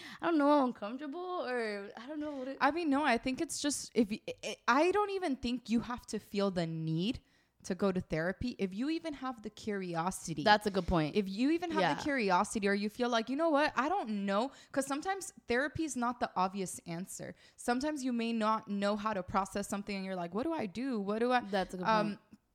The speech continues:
Speaker 2: maybe therapy could be an option, and you may not
Speaker 1: Right.
Speaker 2: feel like you have the need for it, but try it.
Speaker 1: Yeah.
Speaker 2: What do you lose? So like you said, uh, how do you normalize it? You just do it. And that's what you did. Kim started going therapy before anyone in our household. And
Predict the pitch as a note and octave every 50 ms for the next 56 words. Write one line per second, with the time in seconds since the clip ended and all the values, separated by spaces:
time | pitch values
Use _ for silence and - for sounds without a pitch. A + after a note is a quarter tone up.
0 | _ _ _ _ _ _ _ - - F#3+ G3+ A#3+ C4+ C#4 F4 - E4 E4 E4+ -
1 | E4 - - C#4+ - D4+ D4 C4 B3 D4+ - - A#3 G#3 G3+ G3+ G#3 G#3 G#3 G3+
2 | F#3+ F3+ D#3+ E3+ - C4+ C#4 C#4+ C4+ C4 - A#3+ A3+ A#3+ A#3 G3 G3+ F#3+ F#3 F#3+
3 | A3 B3+ - - D4 D#4 E4 - - - _ _ _ _ - F#3+ - - - -
4 | - - F#3 G3 G3+ G3+ F#3 E3+ F3 - - - - G3 G#3 F#3+ F#3 G#3 G#3+ G#3+
5 | G3 G3 F#3+ F3+ F3+ G#3 G3 F3+ F3 - - - G#3 F#3+ F#3 G3 G3 - - F3+
6 | - - - A3+ G#3+ F#3+ - - - - - _ - G3+ G3+ G3 F#3+ F#3+ - -
7 | - - G#3 G3+ A3 A3+ G#3+ G#3 G3 F#3 F#3 G3 A#3+ C4+ B3 G3+ F#3 E3+ F#3 F#3
8 | - F3+ F#3 F3 G#3 A3 F#3 F#3 F3 E3+ D#3 D3+ - - G#3 A#3 A#3 F#3+ F3 -
9 | - F#3 F#3 G3 C4 D#4+ - - E4+ C#4 G3+ F3 F#3 A#3 E4+ - - F#3 F3 F3
10 | F#3+ - - A#3+ B3 D#4+ - - E4 D#4 D4 C#4+ A#3 B3+ A#3+ A3+ A3 - G3+ G3
11 | G#3 - A#3 A3 G3+ F3+ F#3+ - - F#3 F3 - F3+ F#3 G3 G3+ G3+ G#3 G#3 G3+
12 | F#3+ F#3 F3+ E3+ F3+ E3 F3+ F3 F#3 - - G#3+ G3+ G#3 G#3 - - - - -
13 | _ - - G3+ G3 F#3+ F#3+ F#3 F#3 F#3 F#3 F3+ F3+ F3+ F3+ E3+ -